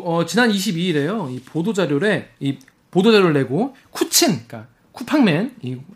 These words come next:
쿠-, 쿠친들이 이제 쿠팡이 직접 고용한 배송 직원으로 지입제 택배기사와 다르다. 우리는 주 오 일 근무, 주 오십 시간 미만 근무 원칙을,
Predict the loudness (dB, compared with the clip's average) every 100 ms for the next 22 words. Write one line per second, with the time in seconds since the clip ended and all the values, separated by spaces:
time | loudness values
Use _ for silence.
0 | _ -18 -16 -14 -4 0 2 4 4 2
1 | -2 -20 -20 -20 -10 -4 -4 -2 0 2
2 | 2 2 0 0 4 2 2 0 0 -2
3 | -2 -4 -4 -2 -2 -4 2 4 4 2
4 | 0 0 -4 -10 -6 -2 -2 -2 -6 -8
5 | -4 -2 -2 -2 -4 -2 2 2 0 -10
6 | -20 -8 6 10 10 10 8 8 6 4
7 | -2 -4 2 4 4 0 -2 0 0 0
8 | 2 2 2 -2 0 0 -2 -6 -4 -2
9 | -2